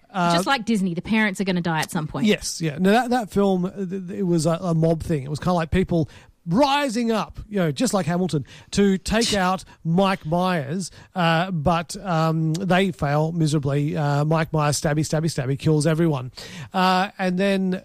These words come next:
Speaker 1: uh, Laurie finds out her daughter's dead, uh, at the end of the film, and you think, you would think the next film would take place straight away.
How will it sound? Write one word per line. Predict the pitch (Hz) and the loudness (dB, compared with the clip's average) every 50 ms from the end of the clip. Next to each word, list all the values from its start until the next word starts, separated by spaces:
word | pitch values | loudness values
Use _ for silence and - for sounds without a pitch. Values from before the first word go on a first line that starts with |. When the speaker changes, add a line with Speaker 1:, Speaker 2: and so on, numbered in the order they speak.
| - - - | -12 -10 -4
Speaker 1:
uh, | 190 175 170 165 160 170 196 | -2 0 2 2 0 0 2
Laurie | 185 185 190 196 196 | 2 4 4 4 4
finds | 170 - 170 165 165 160 | 2 0 0 0 0 0
out | 165 156 151 | 0 0 0
her | 139 147 | -2 -2
daughter's | 139 156 165 165 160 151 143 127 | 0 0 2 2 2 0 0 -2
dead, | 117 - 160 156 156 160 147 - - - | -2 -2 -2 0 0 0 -2 -4 -4 -4
uh, | - 151 143 151 | -2 -2 -2 -2
at | 160 160 | -2 -2
the | 151 165 | 0 0
end | 170 160 | 2 2
of | 143 | 0
the | 143 | -2
film, | 127 - 160 165 160 160 156 160 185 - | 0 2 2 4 4 4 2 0 -2 -2
and | 160 151 156 156 156 180 | -2 -2 0 0 -2 -2
you | 190 202 196 220 214 | -2 0 2 2 2
think, | - - - - 359 320 202 208 - - - _ - - _ _ _ | 0 0 2 2 4 4 2 0 -4 -8 -16 _ -20 -20 _ _ _
you | - 160 202 302 320 | -2 0 2 2 2
would | 330 320 208 | 2 0 -4
think | - - 262 214 190 190 - - - - _ - | -6 -2 -2 -2 -2 -2 -6 -10 -16 -20 _ -4
the | 190 202 | -2 0
next | 208 214 220 233 208 - - | 2 2 0 0 -2 -4 -4
film | - 185 190 185 180 | 0 2 2 2 2
would | 180 - | 0 0
take | - 170 175 185 - | 0 0 -2 -2 -2
place | - 170 156 156 165 139 - - - | -2 -2 0 0 0 -2 -4 -6 -10
straight | - - - - - - 285 285 285 269 | -10 -10 -10 -6 -2 0 2 4 4 4
away. | 254 202 185 175 175 175 180 180 175 156 | 4 4 4 2 2 2 2 0 0 -2